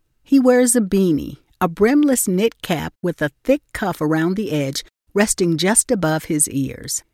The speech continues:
It fits tight around his head and extends up several inches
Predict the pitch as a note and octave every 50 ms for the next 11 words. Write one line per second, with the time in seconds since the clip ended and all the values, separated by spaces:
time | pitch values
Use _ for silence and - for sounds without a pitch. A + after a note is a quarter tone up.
0 | _ _ _ _ _ - B3+ C4+ - - C#4+ C4+ - - - - - A#3 A3 B3
1 | C4 - G3 D#3+ E3 D#3+ E3+ F3 G3 - - A#3+ A#3 - - F#3+ E3 C#3+ C#3 D3+
2 | - - - - F#3+ F#3 F3+ F3+ - - - - - A3 A3 A#3+ B3+ B3+ A3+ F3+
3 | E3 - - - - - F3 F#3 - A#3 A#3 - B3+ C#4 - - D#3+ D3+ C#3 -